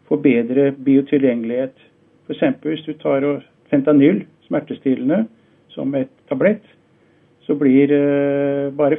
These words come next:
femogtredve prosent tilgjengelig, mens bruker du nesa, så er det nitti prosent som kommer inn i blodbanen. Det andre er jo at, eh, opptaket for egnede medikamenter er veldig raskt, og virkningen henger ikke lenge etter intravenøs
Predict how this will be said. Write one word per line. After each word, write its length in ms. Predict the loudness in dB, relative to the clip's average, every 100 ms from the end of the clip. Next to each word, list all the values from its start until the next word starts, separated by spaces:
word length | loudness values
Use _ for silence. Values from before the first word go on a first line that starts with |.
| 0
femogtredve 720 | 0 -2 -6 -4 0 0 -2
prosent 420 | -6 -4 -6 -6 _ -2
tilgjengelig, 540 | 2 2 2 -2 -2 -4 _ _ -6
mens 140 | -6 -6 -2
bruker 300 | -2 -2 -2
du 40 | 0
nesa, 380 | 0 -2 -4 -4
så 160 | -4
er 80 | -4
det 80 | 0
nitti 320 | -2 -4 -14
prosent 380 | -14 -12 -10 -10
som 160 | -10 -6
kommer 240 | -4 -4
inn 140 | -4 -4
i 60 | -2
blodbanen. 400 | -2 -2 -8 -14 _
Det 80 | -6
andre 360 | -2 0 2 2
er 100 | 4
jo 160 | 4 2
at, 120 | -2 _ -4
eh, 300 | 0 0 -2
opptaket 800 | -6 -4 -2 -2 -2 -2 -2 -4 -8
for 160 | -2
egnede 320 | 2 2 0
medikamenter 720 | -2 -2 -2 -2 -2 -2 -4 -2
er 160 | -2
veldig 460 | 0 -2 -4 -8 -8 _ -10 -6
raskt, 460 | -4 -6 -14 _ -12
og 180 | -10 -12 _ _ 2
virkningen 500 | 2 2 -6 -4 0
henger 460 | -2 -2 -4 -2
ikke 160 | -2 0
lenge 260 | 2 2 2
etter 340 | -4 -2 -2 -2 _ _ _ _ 0
intravenøs 640 | 2 2 4 4 2